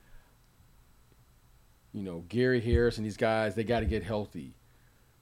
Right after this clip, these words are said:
I think they still have enough talent to win, but I think they're gonna have to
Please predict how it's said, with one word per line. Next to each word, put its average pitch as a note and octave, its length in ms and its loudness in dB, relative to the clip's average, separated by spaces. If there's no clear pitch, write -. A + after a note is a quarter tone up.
I B2+ 80 -2
think F3 240 0
they D3 140 2
still D#3 340 4
have B2+ 340 4
enough A2+ 300 -2
talent C#3+ 380 -2
to F3 100 -4
win, F3 340 0
but B2+ 100 0
I A#2 40 0
think C#3 220 0
they're C3+ 120 2
gonna B2+ 200 2
have B2 240 0
to G#2 140 -4